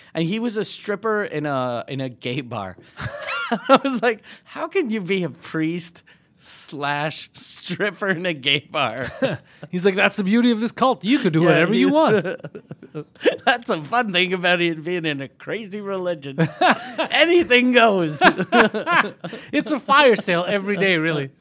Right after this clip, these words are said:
Speaker 1: Yeah, but their old logo used to be the, the swastika. The, it, w-, it was, they had the Star of David, and inside the Star of David, they had a swastika.
Speaker 2: What?
Speaker 1: To show that how they're bringing everyone together. But you're like,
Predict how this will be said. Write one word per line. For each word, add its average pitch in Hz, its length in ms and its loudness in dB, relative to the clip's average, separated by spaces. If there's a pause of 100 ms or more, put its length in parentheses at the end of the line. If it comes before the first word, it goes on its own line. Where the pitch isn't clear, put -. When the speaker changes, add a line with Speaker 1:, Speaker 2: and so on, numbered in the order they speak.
(880)
Speaker 1:
Yeah, 226 160 6
but 262 240 0
their 254 200 4
old 233 320 2
logo 165 480 2
used 170 420 -4
to 175 80 -2
be 143 360 -4 (140)
the, 120 480 -2
the 127 200 -4
swastika. 139 720 -8 (240)
The, 143 220 0 (200)
it, 190 80 2
w-, 196 200 0
it 190 80 -2
was, 185 220 -2
they 185 180 -2
had 190 300 -4
the 165 180 0
Star 180 360 -4
of 175 160 -10
David, 160 520 -4
and 147 160 -4
inside 170 500 -4
the 156 80 -6
Star 143 300 -6
of 123 80 -8
David, 120 420 -10 (340)
they 147 140 0
had 139 180 0
a 131 80 -2
swastika. - 600 -8
Speaker 2:
What? 226 480 -8 (100)
Speaker 1:
To 202 120 2
show 180 520 4
that 147 220 0
how 156 380 4
they're 156 200 -2
bringing 147 580 -2
everyone 139 480 -2
together. 120 380 -4 (240)
But 180 100 -4
you're 185 160 2
like, 185 220 2